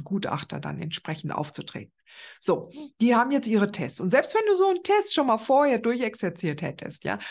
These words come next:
und du wüsstest ganz genau, alle Antworten richtig und so, richtig, was ist richtig? Ja, was ist richtig in einem psychologischen Test?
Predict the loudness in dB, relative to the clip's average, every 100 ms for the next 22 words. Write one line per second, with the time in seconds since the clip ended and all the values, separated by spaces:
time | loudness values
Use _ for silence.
0 | -6 2 6 6 6 4 6 2 4 4
1 | 6 6 2 -14 _ 6 6 6 6 6
2 | 4 4 4 4 2 -2 -2 0 0 0
3 | -2 -8 -6 -6 0 2 2 2 4 2
4 | 0 0 2 0 -4 -4 -2 -2 0 2
5 | 2 0 -4 0 2 0 -4 -10 -20 -4
6 | 0 4 4 2 0 -2 -2 -2 -2 -4
7 | -2 0 0 -2 -6 -4 2 2 2 0
8 | -4 -2 2 2 2 -2 -6 -2 0 0
9 | -2 -10